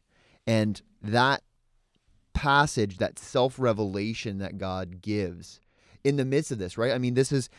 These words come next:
the, the, the, God has graciously brought them out of slavery, given them this covenant whereby he is going to give them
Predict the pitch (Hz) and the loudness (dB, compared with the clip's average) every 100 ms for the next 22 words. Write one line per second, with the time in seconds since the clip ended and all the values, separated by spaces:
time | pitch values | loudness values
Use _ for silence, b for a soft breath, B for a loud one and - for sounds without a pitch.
0 | b - - 131 120 - 113 107 - _ | b -10 -2 4 4 4 -4 -6 -12 _
1 | _ _ 127 135 143 151 120 123 113 139 | _ _ 2 6 6 6 2 0 2 4
2 | 190 208 190 190 180 165 _ _ _ _ | 4 0 0 -2 -2 -4 _ _ _ _
3 | - 110 117 135 170 - 151 135 170 151 | -14 -8 0 2 2 2 2 2 2 -2
4 | - 87 85 85 82 117 _ _ _ 107 | -6 -6 -6 -8 -10 -12 _ _ _ -6
5 | 131 151 190 180 175 165 160 - _ _ | -2 0 0 2 2 0 -4 -12 _ _
6 | _ _ _ 131 131 123 - - 160 156 | _ _ _ 0 2 2 -4 -2 0 0
7 | 135 131 - _ _ 120 123 131 127 123 | 0 -2 -8 _ _ -8 0 4 4 2
8 | 120 123 120 - 143 143 123 135 127 123 | 4 4 2 -2 -2 -2 0 -2 -2 -2
9 | 117 117 117 107 | -2 0 -2 -2